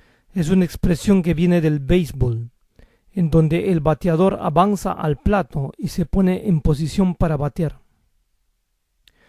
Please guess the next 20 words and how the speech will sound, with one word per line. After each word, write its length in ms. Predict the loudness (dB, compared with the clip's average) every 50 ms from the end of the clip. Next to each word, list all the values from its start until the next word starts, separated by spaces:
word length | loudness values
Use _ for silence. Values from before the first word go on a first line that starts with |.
| _ _ _ _ _ _
Figurativamente 1000 | -8 -4 0 4 4 6 4 4 4 4 6 6 6 6 6 4 2 2 0 -2
significa 580 | -4 -2 -2 -2 -2 0 0 -2 -2 0 -2 -2
demostrar 840 | -2 -2 -2 0 0 2 0 -2 -4 -4 -2 0 0 0 0 -4 _
que 180 | -4 -4 -4
uno 340 | -2 2 4 4 6 4 4
puede 320 | 2 2 0 2 2 0 -2
cumplir 580 | 0 -2 0 0 0 0 0 -2 -2 -2 -4 -6
un 220 | -2 0 0 0 0
reto 360 | 0 -2 -2 -2 -2 -4 -4
o 280 | -4 -4 -6 -6 -4 -2
responsabilidad. 1120 | -4 -4 -6 -6 -2 -2 0 0 -2 -4 -4 -6 -4 -4 -2 -4 -4 -4 -4 -4 -4 -6 _ _ _ _ _ _ _ _ _ _ _ _ _ _ _ _ _ _ _ _ _ _ _ _ _ _ _ _ _ _ _ _ _ _ _ _ _ _ _ _ _ _ _ _ _ _ _ _ -20 -20 _ _ _ _ _ _
Si 160 | _ -4 -4 0
tú 160 | 4 4 6
dices 320 | 6 6 4 4 2 0
que 100 | -4 -8
puedes 360 | -2 2 4 4 4 4 2
enfrentar 480 | -2 0 2 2 2 2 2 2 2 2
a 80 | 2 0
tu 140 | -2 -6
jefe, 500 | -4 0 0 0 0 0 -4 -6 -6 -6